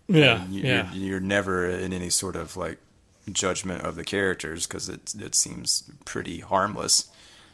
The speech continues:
Speaker 1: Right.
Speaker 2: Uh, and then I think there are also sort of cocaine comedies of sort.
Speaker 1: They're definitely cocaine comedies.
Speaker 2: Right? I think, you know,
Speaker 1: Yeah.
Speaker 2: you could say parts of Blow or parts of Boogie Nights. I mean, it feels like there's,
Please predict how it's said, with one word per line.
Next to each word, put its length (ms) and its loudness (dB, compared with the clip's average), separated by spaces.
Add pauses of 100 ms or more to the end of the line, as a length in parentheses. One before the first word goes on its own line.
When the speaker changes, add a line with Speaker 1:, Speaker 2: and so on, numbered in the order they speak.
(200)
Speaker 1:
Right. 180 4
Speaker 2:
Uh, 380 4
and 180 2
then 160 2
I 140 6
think 320 0
there 400 6
are 80 8
also 520 4
sort 520 2
of 540 -6 (880)
cocaine 960 -2 (1300)
comedies 720 6
of 240 4
sort. 300 6
Speaker 1:
They're 100 6
definitely 680 6
cocaine 420 6
comedies. 560 6
Speaker 2:
Right? 60 4
I 40 6
think, 300 0
you 60 2
know, 320 4
Speaker 1:
Yeah. 320 2 (140)
Speaker 2:
you 140 -2
could 220 2
say 500 6 (260)
parts 320 4
of 160 2
Blow 460 4
or 100 0
parts 340 2
of 80 -4
Boogie 280 0
Nights. 540 4
I 140 4
mean, 140 -2
it 80 -4
feels 160 -4
like 100 0
there's, 320 -2